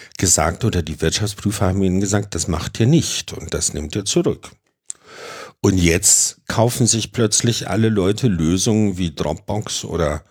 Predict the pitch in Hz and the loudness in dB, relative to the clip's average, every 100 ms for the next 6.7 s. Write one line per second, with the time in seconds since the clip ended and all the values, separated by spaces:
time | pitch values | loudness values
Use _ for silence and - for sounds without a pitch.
0 | _ _ - - 78 90 107 - - 92 | _ _ -20 -10 0 2 4 0 -2 -4
1 | 107 107 120 123 - - 95 104 - 98 | -4 0 2 2 0 0 2 4 4 0
2 | 85 85 85 - - _ _ - 92 110 | 2 0 0 -4 -18 _ _ -6 0 0
3 | 90 82 95 104 117 110 - 113 113 - | 0 0 -2 0 -2 -2 -2 -2 -2 -2
4 | 127 123 120 117 113 135 113 - - 151 | -2 0 0 0 2 2 2 -6 -6 -4
5 | - - _ _ 92 82 - 71 71 73 | -4 -12 _ _ -4 -2 -4 -6 -2 0
6 | - - - - - - | 0 -4 -8 -16 -14 -14